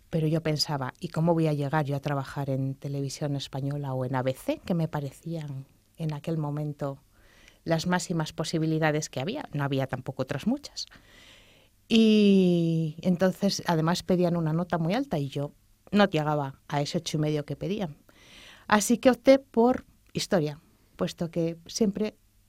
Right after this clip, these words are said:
me había interesado mucho el porqué de lo que había pasado antes de que nosotros estuviéramos en la Tierra. Y decidí que, bueno, pues era una buena opción y la verdad es que creo que fue una elección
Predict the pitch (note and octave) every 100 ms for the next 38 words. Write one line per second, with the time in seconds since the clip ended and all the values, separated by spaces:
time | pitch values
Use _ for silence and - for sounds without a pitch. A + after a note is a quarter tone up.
0 | _ - F#3+ F#3 F#3 F#3 F#3+ F#3 E3+ F3+
1 | F3 F3 F3 - F3+ _ _ _ _ -
2 | E3 E3 D#3+ - E3+ E3+ _ _ _ _
3 | _ - F#3 F3 E3 E3 D3+ E3 E3 D#3
4 | E3+ D#3+ D#3 D#3+ D3+ D3+ - D3+ D#3 D3
5 | - - D#3 C#3+ C3+ C3+ - C3+ C#3 C4+
6 | C4+ - - _ _ _ - - - -
7 | _ - A3 G#3+ G3 F3 - F3 F#3 F#3+
8 | - F#3+ F3 E3 D#3 G3 A#3 B3+ _ _
9 | G3+ F3 F#3 F3+ E3+ D#3 D3 D3 C#3+ -
10 | B3 G3 E3 D#3 D#3 F3+ F3 - F#3 F3
11 | E3 - _ _ _ _ _ - F#3+ F#3+
12 | F3+ E3+ F#3+ F3+ F3+ E3+ E3 F#3 E3 D#3+
13 | D#3+